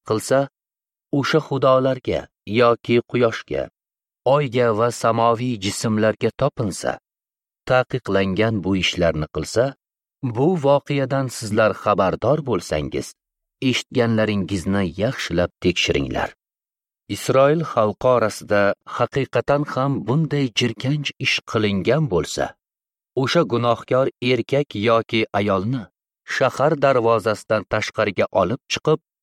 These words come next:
toshbo'ron qilib o'ldiringlar. Odam faqat ikkita yoki uchta guvohning so'zi bilan o'limga hukm qilinishi mumkin.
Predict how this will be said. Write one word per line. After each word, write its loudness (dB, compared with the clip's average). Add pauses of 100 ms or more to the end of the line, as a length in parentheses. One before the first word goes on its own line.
(120)
toshbo'ron 2
qilib -2
o'ldiringlar. 0 (840)
Odam 4
faqat -2 (140)
ikkita -2 (280)
yoki 2 (100)
uchta -4
guvohning 2
so'zi 0
bilan 2 (160)
o'limga 0
hukm -4
qilinishi 0
mumkin. -4